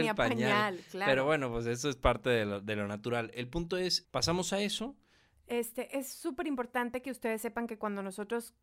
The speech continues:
Speaker 2: quisimos empezar con Rafael en algún momento, estábamos en Estados Unidos y compramos el bañito, un bañito de esos pequeños que viene como una,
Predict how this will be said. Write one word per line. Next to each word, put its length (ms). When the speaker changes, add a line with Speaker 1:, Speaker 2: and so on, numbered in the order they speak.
Speaker 2:
quisimos 460
empezar 420
con 160
Rafael 340
en 120
algún 280
momento, 640
estábamos 560
en 140
Estados 320
Unidos 340
y 60
compramos 720
el 100
bañito, 480
un 160
bañito 480
de 140
esos 240
pequeños 640
que 120
viene 280
como 360
una, 460